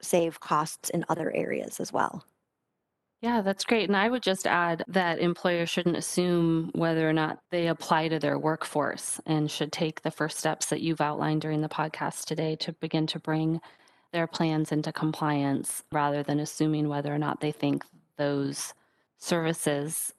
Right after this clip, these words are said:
Speaker 2: would be utilized by their employees.
Speaker 1: I agree. Sometimes employers don't know necessarily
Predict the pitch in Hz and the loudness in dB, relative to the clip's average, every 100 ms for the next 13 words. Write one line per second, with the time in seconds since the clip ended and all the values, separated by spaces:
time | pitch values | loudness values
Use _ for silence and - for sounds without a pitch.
0 | _ 170 170 156 151 151 147 - - 185 | _ -4 0 0 0 0 0 0 -2 -4
1 | - - _ _ - 156 151 147 147 147 | -6 -12 _ _ -6 -4 -2 -2 -2 -2
2 | - 151 - 143 - 71 - - - _ | -2 -2 0 -2 -2 -4 -6 -10 -14 _
3 | _ _ _ _ _ _ - 202 190 175 | _ _ _ _ _ _ 0 0 0 0
4 | 185 160 - - 202 233 220 - _ - | -2 -2 -6 -6 -4 -2 -2 -6 _ -6
5 | 190 190 185 185 196 190 - _ - 202 | -4 0 0 0 0 0 -4 _ -6 -2
6 | 302 180 - _ 180 170 - - 170 156 | 0 -2 -6 _ -4 -4 -4 -2 -2 0
7 | 156 151 | -2 -4